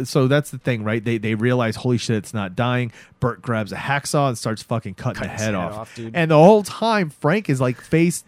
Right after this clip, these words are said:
Speaker 1: right there, and he's like, we're watching Frank literally mentally break
Speaker 2: Oh
Speaker 1: during
Speaker 2: my
Speaker 1: this whole
Speaker 2: God, I
Speaker 1: time.
Speaker 2: know,
Speaker 1: He's
Speaker 2: dude.
Speaker 1: watching all of this
Speaker 2: I
Speaker 1: stuff, and it
Speaker 2: know.
Speaker 1: is breaking his brain.
Speaker 2: Yes, and I get that, but I still crack up at his screaming, dude.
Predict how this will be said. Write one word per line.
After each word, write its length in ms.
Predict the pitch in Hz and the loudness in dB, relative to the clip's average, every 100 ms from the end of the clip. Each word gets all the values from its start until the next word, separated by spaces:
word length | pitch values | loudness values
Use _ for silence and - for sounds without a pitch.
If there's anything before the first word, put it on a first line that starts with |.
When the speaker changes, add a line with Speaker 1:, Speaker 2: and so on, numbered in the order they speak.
| - | -16
Speaker 1:
right 580 | 98 110 117 131 196 123 | -18 -14 -2 2 2 2
there, 300 | 151 175 85 | 2 2 0
and 120 | 110 143 | 0 2
he's 280 | 208 240 | 4 2
like, 260 | 165 139 - - - - _ | 2 -2 -2 -20 -20 -20 _
we're 260 | 135 156 262 | 2 4 4
watching 400 | 180 190 - 151 | 4 4 2 -2
Frank 300 | - 151 139 | 2 2 2
literally 440 | 123 147 180 143 | 4 6 6 6
mentally 380 | 123 127 123 120 | 4 2 2 0
break 340 | 92 104 101 - | 0 0 -2 -2
Speaker 2:
Oh 80 | - | -2
Speaker 1:
during 160 | 202 | 0
Speaker 2:
my 80 | 180 | -2
Speaker 1:
this 80 | 131 | -2
whole 100 | 107 | -2
Speaker 2:
God, 160 | - | -2
I 80 | 156 | -2
Speaker 1:
time. 140 | 101 85 | -2 -2
Speaker 2:
know, 100 | - | 2
Speaker 1:
He's 140 | 143 131 | 2 2
Speaker 2:
dude. 80 | 127 | 2
Speaker 1:
watching 340 | 147 151 151 | 2 2 0
all 180 | 135 139 | 2 2
of 40 | |
this 140 | 135 127 | 0 -2
Speaker 2:
I 80 | 143 | 0
Speaker 1:
stuff, 180 | 139 | 0
and 180 | 139 123 | 0 0
it 120 | 135 | 0
Speaker 2:
know. 60 | 131 | 0
Speaker 1:
is 120 | 110 | -4
breaking 720 | 117 107 92 123 123 135 143 | -8 -14 -10 -6 -4 -4 -4
his 160 | 123 104 | -4 -4
brain. 540 | 95 107 104 87 85 - 123 131 | -2 -2 0 -4 -8 -12 -14 -6
Speaker 2:
Yes, 600 | 160 180 240 - - - - | -2 0 -2 -4 -10 -14 -12
and 100 | 147 | -10
I 60 | 147 | -8
get 320 | 127 165 - | -6 -6 -4
that, 260 | 214 233 - - - _ _ | -6 -6 -10 -20 -20 _ _
but 140 | - 160 | -10 -10
I 60 | 139 | -8
still 800 | - - - - - 170 202 196 | -10 -10 -8 -8 -6 -4 -4 -6
crack 380 | - 180 170 | -6 -6 -2
up 180 | 175 165 | -2 0
at 80 | 143 | 0
his 180 | 123 110 | -2 -6
screaming, 540 | - - 165 196 165 127 | -8 -4 -2 0 0 -2
dude. 540 | 98 92 - - 180 | -4 -12 -8 4 4